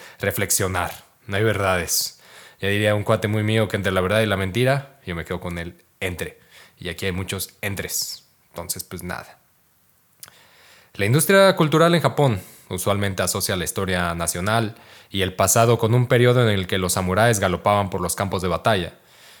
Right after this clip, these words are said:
mientras los campesinos agricultores también sembraban con dificultad los campos de arroz que tasaban la riqueza del dominio.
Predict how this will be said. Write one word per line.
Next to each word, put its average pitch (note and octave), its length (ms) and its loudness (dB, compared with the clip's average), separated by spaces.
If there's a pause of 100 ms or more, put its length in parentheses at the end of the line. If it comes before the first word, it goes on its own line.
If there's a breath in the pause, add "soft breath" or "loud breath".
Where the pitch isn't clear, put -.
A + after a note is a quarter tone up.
(140 loud breath)
mientras G2 480 2
los G2+ 120 0
campesinos A#2 540 2
agricultores G#2+ 680 2
también A2 440 2
sembraban G#2+ 400 2
con G2+ 140 -4
dificultad G#2 580 -2
los F#2 160 -2
campos G2 320 -4
de F#2 80 -2
arroz A2 300 0
que G2+ 80 -4
tasaban F#2 480 -2
la E2+ 80 -2
riqueza F2+ 340 -6
del F2 80 -4
dominio. F2 400 -4